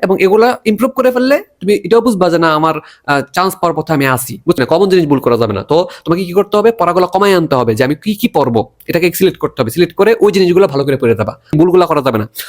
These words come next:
অনেক পড়ার পরে কিন্তু চান্স পায় না অনেকে। so, একই সাথে দুইটা উপকারী তোমাকে ভিডিওটা করবে। তো তুমি প্রথম থেকে ভালো করে ভিডিওটা দেখবা, ঠিক আছে? ওকে। আর যারা ভিডিও নতুন আসছো আমার YouTube-এ, তো একটু সাবস্ক্রাইব করে দিবা যাতে পরবর্তী ভিডিওগুলো পেয়ে যাও।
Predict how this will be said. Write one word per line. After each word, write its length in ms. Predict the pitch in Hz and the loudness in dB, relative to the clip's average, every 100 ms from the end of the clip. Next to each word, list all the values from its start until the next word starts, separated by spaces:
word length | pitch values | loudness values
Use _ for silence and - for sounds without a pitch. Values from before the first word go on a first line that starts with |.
| - | -6
অনেক 220 | 165 214 220 | 0 0 0
পড়ার 180 | 202 196 | -2 -2
পরে 160 | 196 196 | 0 0
কিন্তু 140 | 185 | 0
চান্স 180 | 175 147 - | -2 -4 -4
পায় 120 | 139 | -2
না 40 | 127 | 0
অনেকে। 200 | 117 110 - _ - | 0 -4 -12 _ -2
so, 60 | 180 - 170 | -2 0 -2
একই 120 | 175 | 0
সাথে 120 | 196 190 | 0 2
দুইটা 280 | 180 180 180 - | 2 2 0 -2
উপকারী 240 | - 160 | 0 0
তোমাকে 260 | 151 156 151 | 0 0 0
ভিডিওটা 280 | 143 147 127 | 0 0 0
করবে। 240 | 170 127 - - - - | 0 -2 -4 -10 -18 -8
তো 40 | - | -2
তুমি 120 | 165 | 0
প্রথম 240 | 180 180 196 | 0 0 0
থেকে 140 | 196 | 0
ভালো 160 | 165 196 | 2 4
করে 120 | 196 | 4
ভিডিওটা 260 | 180 165 147 | 4 2 2
দেখবা, 280 | 135 113 107 - | 0 -2 -4 -2
ঠিক 100 | 151 | -2
আছে? 160 | 247 196 - - | 0 -2 -4 -8
ওকে। 140 | 147 - - - - | -8 -10 -16 -14 -6
আর 80 | 135 | -2
যারা 180 | 160 165 | 0 0
ভিডিও 280 | 165 180 190 175 | 2 4 4 4
নতুন 240 | 180 202 196 | 2 2 2
আসছো 180 | - 214 254 | 0 0 0
আমার 200 | - 156 151 156 | -2 -2 -2 -2
YouTube-এ, 280 | 160 175 240 | -2 0 0
তো 320 | 220 180 160 151 | 2 2 2 0
একটু 120 | - | -4
সাবস্ক্রাইব 420 | 156 151 - 151 | -4 -4 -4 -4
করে 100 | 156 139 | 0 0
দিবা 160 | 120 123 | 2 2
যাতে 140 | 131 135 - | 0 -2 -2
পরবর্তী 300 | 175 180 160 | -2 0 0
ভিডিওগুলো 340 | 156 147 131 127 147 | 2 2 2 2 0
পেয়ে 140 | 151 | 0
যাও। 100 | 107 | 0